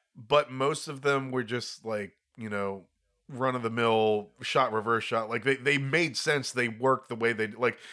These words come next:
the camera work did not take away from the movie, but it also was not doing anything impressive,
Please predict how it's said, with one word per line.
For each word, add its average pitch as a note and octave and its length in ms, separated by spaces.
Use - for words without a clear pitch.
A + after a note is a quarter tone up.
the C3+ 80
camera F#3+ 320
work D#3+ 380
did C3+ 200
not C3+ 200
take D3 200
away A#2+ 240
from A#2 180
the A2 80
movie, G#2+ 280
but A#2 180
it A#2 120
also A#2+ 280
was A2 180
not A2 220
doing G#2+ 260
anything G2+ 460
impressive, G2+ 880